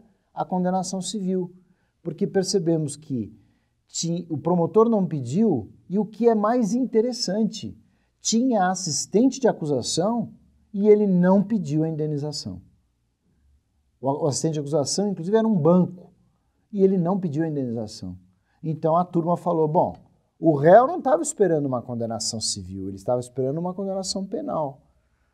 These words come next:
E nós tivemos que tirar, em homenagem justamente à ampla defesa e ao contraditório, essa indenização civil.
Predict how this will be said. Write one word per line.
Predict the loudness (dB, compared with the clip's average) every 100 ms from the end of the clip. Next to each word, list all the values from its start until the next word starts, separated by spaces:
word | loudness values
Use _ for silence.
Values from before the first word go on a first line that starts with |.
| _ _ _ _
E | -2
nós | 0 0
tivemos | -2 -2 -2 -4
que | -10
tirar, | -10 -6 -4 2 4 4 2 -8 _ _ _ -6
em | -2
homenagem | 0 2 4 4 2 0
justamente | -4 -6 -6 -4 -4 -6 -6
à |
ampla | -6 -6
defesa | -6 -6 -6 -6 -6 -10 -14 _ _ -12
e | -8
ao | -8
contraditório, | -8 -12 -14 -16 _ -8 -6 -6 -10 -14 _ _ _
essa | -6 -6 -6
indenização | -6 -4 -4 -8 -10 -12
civil. | -10 -12 -12